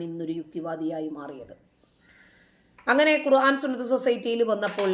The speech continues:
ഹദീസുകൾക്കാണ് പ്രശ്നമെന്ന് വിചാരിച്ചു. അങ്ങനെ ഹദീസുകളെ വിമർശിക്കാൻ തുടങ്ങി. ഹദീസുകളെ വിമർശിക്കുന്നത് വഴി ഖുർആനിലേക്ക് കൂടുതൽ അടുത്തു. അപ്പോഴാണ്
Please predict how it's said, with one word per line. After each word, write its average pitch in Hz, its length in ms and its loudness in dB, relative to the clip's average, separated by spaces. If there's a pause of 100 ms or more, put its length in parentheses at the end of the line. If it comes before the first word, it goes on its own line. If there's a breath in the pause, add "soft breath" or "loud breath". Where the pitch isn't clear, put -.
(180)
ഹദീസുകൾക്കാണ് 196 880 -2
പ്രശ്നമെന്ന് 175 540 -8
വിചാരിച്ചു. 160 460 -6
അങ്ങനെ 190 240 -4
ഹദീസുകളെ 185 600 -4
വിമർശിക്കാൻ 170 560 -8
തുടങ്ങി. 160 320 -8
ഹദീസുകളെ 208 540 -4
വിമർശിക്കുന്നത് 180 800 -6
വഴി 160 280 -8 (800 soft breath)
ഖുർആനിലേക്ക് 262 840 6 (100)
കൂടുതൽ 196 460 -6 (140)
അടുത്തു. 160 440 -12 (1040)
അപ്പോഴാണ് 180 560 4